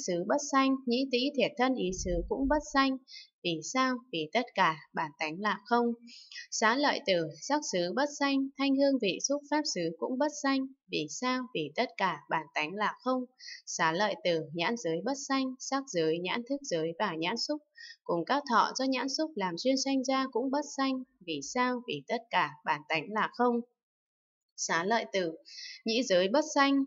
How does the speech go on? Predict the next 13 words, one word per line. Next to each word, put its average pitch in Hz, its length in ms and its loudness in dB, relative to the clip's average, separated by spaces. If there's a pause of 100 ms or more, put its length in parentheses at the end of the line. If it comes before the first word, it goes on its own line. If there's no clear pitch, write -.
thanh 269 220 4
giới, 175 260 2
nhĩ 214 260 0
thức 294 160 2
giới 165 320 2
và 175 220 2
nhĩ 185 140 -2 (120)
xúc, 302 140 4 (500)
cùng 175 220 2
các 254 200 4
thọ 226 260 6
do 262 100 2
nhĩ 262 200 2